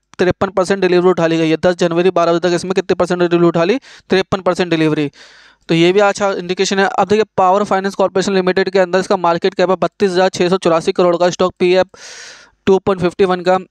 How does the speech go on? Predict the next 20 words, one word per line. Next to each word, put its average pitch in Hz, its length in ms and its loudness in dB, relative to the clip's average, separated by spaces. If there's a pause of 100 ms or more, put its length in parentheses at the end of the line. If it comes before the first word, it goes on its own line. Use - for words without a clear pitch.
(380)
return 185 300 2
of 190 160 0
equi-, 180 280 0
आरओसीई 185 920 0
इसका 180 240 -2
है 175 180 0
नाइन 170 260 -2
पॉइंट 180 220 -2
फ़ोर्टी 175 200 -2
फ़ाइव 170 260 2
का, 196 180 2 (400)
बुक 190 200 0
वैल्यू 196 460 2
दो 175 100 2
सौ 196 80 0
पचपन 180 360 -4
पे 185 180 0
काफ़ी 175 280 0
अच्छी 185 240 -2
है। 185 80 2